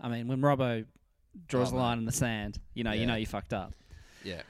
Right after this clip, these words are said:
Speaker 1: But it's kinda funny, like, 'cause I think then there's also the implication that, you know, you, you're at training the next day and people are like, "Wait a second,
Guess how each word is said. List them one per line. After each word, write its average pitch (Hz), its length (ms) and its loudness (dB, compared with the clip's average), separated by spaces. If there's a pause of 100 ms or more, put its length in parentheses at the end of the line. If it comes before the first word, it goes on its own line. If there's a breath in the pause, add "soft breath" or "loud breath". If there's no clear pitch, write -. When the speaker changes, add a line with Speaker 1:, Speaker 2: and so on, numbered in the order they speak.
(140 soft breath)
Speaker 1:
But 285 100 4
it's - 100 -8
kinda 370 240 4
funny, 262 340 6
like, 151 500 0
'cause 202 220 -4
I 208 100 4
think 277 300 0
then 240 220 4
there's 208 220 0
also 180 300 4
the 151 120 2
implication 147 560 -2
that, 123 120 0
you 143 140 0
know, 117 80 4
you, 135 200 4 (120)
you're 147 240 0
at - 80 -8
training 147 400 0
the 120 80 -2
next 107 240 -6
day 120 80 -4
and 123 180 0
people 127 140 2
are 120 40 -2
like, 120 200 -4 (240)
"Wait 240 100 -2
a 202 60 -2
second, 123 320 -8